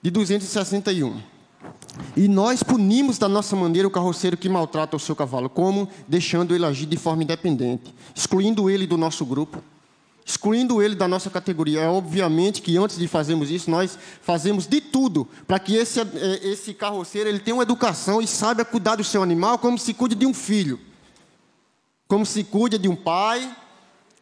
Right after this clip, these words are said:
como se cuida de uma mãe. E eu vi aqui, o, tudo que eu mais vi aqui foi ataques.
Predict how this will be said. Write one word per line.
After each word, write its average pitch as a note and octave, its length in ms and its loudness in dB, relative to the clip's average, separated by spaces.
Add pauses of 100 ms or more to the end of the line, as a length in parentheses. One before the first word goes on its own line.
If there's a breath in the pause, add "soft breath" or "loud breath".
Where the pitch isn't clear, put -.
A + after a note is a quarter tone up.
como G#3+ 180 -8
se - 160 -12
cuida A#3 340 -2
de G#3+ 120 0
uma A#3 140 4
mãe. D3 400 0 (1800 soft breath)
E G#3+ 100 4
eu C4+ 160 6
vi G3+ 240 4
aqui, G#3 480 4 (380)
o, B3 120 6
tudo D#4 440 0
que C4+ 100 0
eu A#3 80 4
mais B3+ 280 2
vi G3+ 100 4
aqui A#3+ 160 2
foi A#3+ 180 2
ataques. - 680 -4